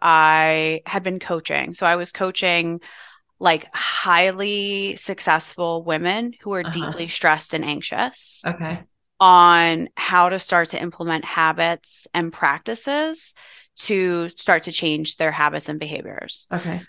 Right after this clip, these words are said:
Speaker 1: Um, I was doing that. And then I also own a social media marketing agency. So I had launched that agency. I'd started, it was just me. I was running social for people,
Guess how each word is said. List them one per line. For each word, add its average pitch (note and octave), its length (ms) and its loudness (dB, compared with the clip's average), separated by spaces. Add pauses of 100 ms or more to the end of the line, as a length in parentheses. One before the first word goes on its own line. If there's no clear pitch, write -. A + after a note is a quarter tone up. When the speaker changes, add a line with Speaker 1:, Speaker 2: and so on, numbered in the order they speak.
(100)
Speaker 1:
Um, E3 340 6
I F#3 80 2
was F#3 120 0
doing F#3+ 220 -2
that. E3 260 4
And G3 100 -2
then F#3+ 80 4
I F3+ 80 4
also G3 320 2
own F3 180 -4
a E3 40 -4
social E3 320 -8
media D#3 260 -6
marketing D3 420 -8
agency. - 680 -14
So - 200 -2
I F3 140 6
had F#3+ 180 -6
launched E3+ 520 -2
that D#3 220 2
agency. D3+ 840 -6
I'd E3+ 140 2
started, E3+ 400 2
it E3 100 -4
was D#3+ 140 -8
just - 320 -4
me. D#3 400 -2
I D#3+ 140 2
was D#3+ 120 -4
running D#3 220 -2
social D3+ 380 -4
for D#3 160 -12
people, D3+ 560 -2